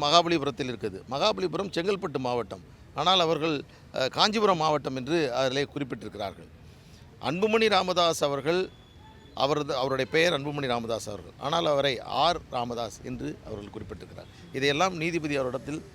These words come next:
நாங்கள் எடுத்து சொன்னோம். எல்லா, அவர்கள் தரப்பிலும் அவருடைய வாதத்தை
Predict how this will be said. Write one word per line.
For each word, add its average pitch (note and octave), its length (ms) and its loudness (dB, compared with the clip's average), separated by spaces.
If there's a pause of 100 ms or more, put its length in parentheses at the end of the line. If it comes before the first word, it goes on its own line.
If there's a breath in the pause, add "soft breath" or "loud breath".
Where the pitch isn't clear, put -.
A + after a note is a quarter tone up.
(240)
நாங்கள் B2+ 300 -2
எடுத்து C3+ 320 -6
சொன்னோம். A#2 280 -4 (560)
எல்லா, F#3 160 2 (180)
அவர்கள் F3+ 320 0
தரப்பிலும் G3 420 2
அவருடைய D#3+ 320 2
வாதத்தை D#3+ 320 4